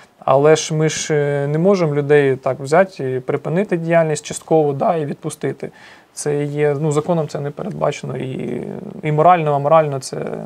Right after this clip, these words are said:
неможливо. Такий період ковід дев'ятнадцять людей відправити, е, додому, хоча вони ж, е, все ж таки все одно прийом проводили, е, з епідемічним наглядом, але вони проводили. Не в тих обсягах, да, дійсно, але вони проводили. І багато людей зверталися,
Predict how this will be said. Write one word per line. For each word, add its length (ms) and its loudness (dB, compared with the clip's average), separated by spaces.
неможливо. 500 -2
Такий 260 -4
період 380 2
ковід 280 -4
дев'ятнадцять 640 -4
людей 300 0
відправити, 580 0
е, 440 -4
додому, 680 0
хоча 360 4
вони 300 0
ж, 140 -10
е, 80 -4
все 160 -2
ж 60 -4
таки 160 -4
все 140 0
одно 200 4
прийом 340 -2
проводили, 800 2
е, 480 -2
з 120 -2
епідемічним 640 -2
наглядом, 540 2
але 160 0
вони 180 -2
проводили. 480 -2
Не 120 -4
в 60 -16
тих 220 0
обсягах, 520 0
да, 280 4
дійсно, 500 -6
але 200 0
вони 200 -4
проводили. 760 -2
І 40 -2
багато 380 -2
людей 360 2
зверталися, 760 0